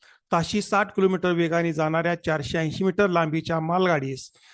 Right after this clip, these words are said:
चारशे वीस मीटर लांबीचा बोगदा ओलांडण्यास किती वेळ लागेल? ऑप्शन्स आहेत, एक मिनिट चार सेकंद,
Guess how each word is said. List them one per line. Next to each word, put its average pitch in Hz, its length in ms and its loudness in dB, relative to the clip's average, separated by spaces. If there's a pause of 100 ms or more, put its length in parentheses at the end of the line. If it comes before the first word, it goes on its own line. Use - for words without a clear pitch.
(140)
चारशे 175 380 2
वीस 190 260 0
मीटर 185 260 2
लांबीचा 165 460 -2
बोगदा 151 360 0
ओलांडण्यास 156 800 0
किती 196 280 0
वेळ 156 260 4
लागेल? 135 420 -2 (540)
ऑप्शन्स 196 400 2
आहेत, 143 320 0 (500)
एक 214 320 4
मिनिट 180 460 4
चार 156 180 2
सेकंद, 156 520 -6